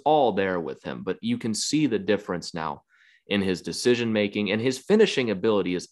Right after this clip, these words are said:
absolutely N H L level. You can see with that shot, he has no trouble scoring at the N H L level. It was just all in his head early on. And you compare it to what Sampo Ranta was doing during his ten-game stretch,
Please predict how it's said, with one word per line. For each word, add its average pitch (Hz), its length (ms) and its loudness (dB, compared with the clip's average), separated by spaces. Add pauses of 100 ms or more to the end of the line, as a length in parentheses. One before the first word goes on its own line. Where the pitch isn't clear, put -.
absolutely 98 680 -2
N 87 80 -2
H 85 220 -6
L 82 120 -4
level. 71 300 -6
You 98 140 -2
can 98 160 -4
see 127 520 0 (320)
with 120 280 2
that 98 180 0
shot, - 380 -2
he 107 180 -2
has 95 320 0
no 107 800 2
trouble 90 380 -4
scoring 78 580 -2 (240)
at 92 180 -2
the 92 140 -2
N 85 60 -4
H 85 180 -6
L 82 100 -4
level. 87 260 -4
It 90 60 -2
was 104 160 0
just 117 240 -10
all 120 200 2
in 131 40 2
his 120 120 -2
head 123 240 -4
early 78 260 -6
on. 57 300 -12 (100)
And 104 160 -4
you 120 80 2
compare 123 480 0
it - 180 -4 (100)
to 113 140 -2
what 98 440 0 (420)
Sampo 104 460 0
Ranta 101 360 0
was 92 200 -2
doing 87 340 0
during 90 240 -2
his 92 220 -4
ten-game 85 480 -6
stretch, - 500 -6